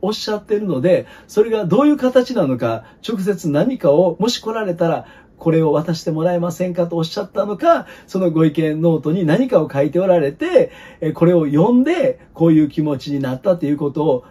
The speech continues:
伝えてほしいとおっしゃってたのか、わからないんですけども、それを、六年、七年の時を経て、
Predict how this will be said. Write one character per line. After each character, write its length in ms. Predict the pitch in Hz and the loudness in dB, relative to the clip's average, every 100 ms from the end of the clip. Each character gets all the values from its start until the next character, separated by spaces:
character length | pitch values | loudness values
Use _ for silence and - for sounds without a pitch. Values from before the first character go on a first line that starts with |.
| - | -20
伝 320 | - 151 147 | -6 0 0
え 80 | 143 | 0
て 200 | 165 147 | -4 -6
ほ 200 | - 190 | -4 -6
し 240 | - 156 | -4 -4
い 60 | 147 | -4
と 140 | - | -4
お 40 | 143 | -4
っ 40 | |
し 140 | - | -2
ゃ 60 | 175 | -4
っ 80 | 165 | -4
て 120 | 165 | -6
た 120 | 147 | -4
の 140 | 147 135 | -4 -4
か、 220 | 139 - - - | -4 -6 -16 -10
わ 100 | 156 | -6
か 160 | 160 190 | 0 0
ら 300 | 190 190 196 | 2 0 -4
な 160 | 147 151 | -4 -2
い 120 | 180 | -2
ん 100 | 175 | -2
で 100 | 143 | -4
す 140 | - | -4
け 80 | 160 | -4
ど 160 | 139 143 | -2 2
も、 260 | 254 - - - - - | 4 2 -2 -20 -20 -20
そ 240 | - - 262 | -12 2 4
れ 140 | 277 | 4
を、 400 | 269 339 240 123 _ _ _ _ _ _ _ _ - | 2 0 -2 -6 _ _ _ _ _ _ _ _ 0
六 260 | 170 180 190 | 0 2 0
年、 220 | 156 131 | 0 0
七 240 | 165 180 | 0 0
年 180 | 147 131 | 0 0
の 140 | 123 | -2
時 280 | 117 165 156 | -2 -6 -4
を 200 | 131 - - | -6 -6 -6
経 120 | 180 | -4
て、 340 | 196 170 - | 0 0 -2